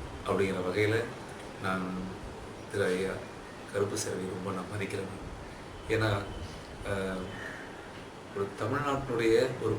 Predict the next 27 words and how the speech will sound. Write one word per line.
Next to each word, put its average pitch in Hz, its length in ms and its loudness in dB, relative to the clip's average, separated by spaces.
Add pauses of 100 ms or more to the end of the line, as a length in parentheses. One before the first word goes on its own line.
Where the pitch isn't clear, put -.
போராட்ட 120 380 10
விடுதலைக்கு, 101 600 4 (200)
அதுவும் 110 260 4
குறிப்பா 113 380 4 (180)
கொங்கு 127 220 8
பகுதியில 95 480 6 (560)
ஒரு 95 380 4 (100)
அந்த 104 120 2
மாதிரி 123 240 6
ஒரு 107 160 4
பெரிய 151 280 4
ஒரு 104 320 8
விஷயத்தை 107 420 2 (160)
மக்களை 117 320 6
முன்னிறுத்தி 104 580 2 (400)
ஒரு 95 260 4 (180)
போர்ப்படை 107 460 6
தளபதியாக 104 760 6 (280)
ஒரு 92 180 0
தைரியமா 117 540 8 (160)
துணிச்சல் 131 380 6
மிக்க 104 380 2 (720)
ஒரு, 95 360 6 (280)
ஒரு 101 140 4
மரணம்ங்கிறது 110 720 8
வீர 113 180 8
மரணமா 98 460 2